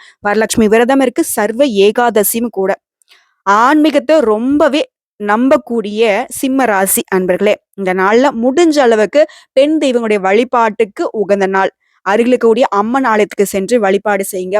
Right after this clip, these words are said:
பெண்களா இருந்தீங்க அப்படின்னாக்க அந்த ஆலயத்துக்கு செல்றப்போ பூ, மஞ்சள், குங்குமம், கண்ணாடி வளையல், அதுக்கப்புறம் பார்த்தோம்னாக்க ஜாக்கெட் பிட்டு, முடிஞ்சது அப்படின்னாக்க நீங்க கொஞ்சம் வசதி வாய்ப்போட இருக்கீங்கன்னாக்க புடவை கூட வாங்கிட்டு போய் கொடுக்கலாங்க.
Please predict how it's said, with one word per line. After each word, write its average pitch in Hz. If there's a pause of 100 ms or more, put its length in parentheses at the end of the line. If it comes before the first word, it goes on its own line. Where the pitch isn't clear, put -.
பெண்களா 208
இருந்தீங்க 214
அப்படின்னாக்க 196 (520)
அந்த 202 (100)
ஆலயத்துக்கு 247
செல்றப்போ 220 (400)
பூ, 269 (500)
மஞ்சள், 254
குங்குமம், 247 (340)
கண்ணாடி 269
வளையல், 208 (320)
அதுக்கப்புறம் 208
பார்த்தோம்னாக்க 202 (140)
ஜாக்கெட் 196
பிட்டு, 196 (200)
முடிஞ்சது 330
அப்படின்னாக்க 240
நீங்க 226
கொஞ்சம் 214
வசதி 220
வாய்ப்போட 233
இருக்கீங்கன்னாக்க 220 (300)
புடவை 226
கூட 214
வாங்கிட்டு 196
போய் 208
கொடுக்கலாங்க. 190